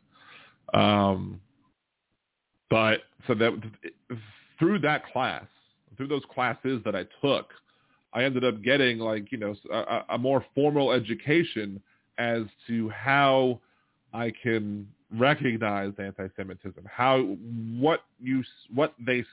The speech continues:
say, what they don't say, how they say things in ways that basically tell you, "Okay, this person is speaking in code, this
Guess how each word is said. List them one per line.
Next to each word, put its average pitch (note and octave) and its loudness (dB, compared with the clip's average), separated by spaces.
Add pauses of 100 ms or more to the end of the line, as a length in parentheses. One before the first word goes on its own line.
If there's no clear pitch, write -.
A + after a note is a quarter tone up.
(120)
say, A#2 0
what C3 -2
they D#3 -2
don't F3+ -2 (160)
say, F#2 -2
how D#3 4
they C#3+ 2
say G2 -4
things F#2+ -12
in G2+ -12
ways A#2+ -2 (540)
that A2+ 2
basically A2 0
tell A2+ 4
you, A2 -2
"Okay, C3 -2
this B2+ -6
person B2+ -2
is A2+ -6
speaking A2+ -4
in G2+ -10 (100)
code, D#3 4 (380)
this A#2 -4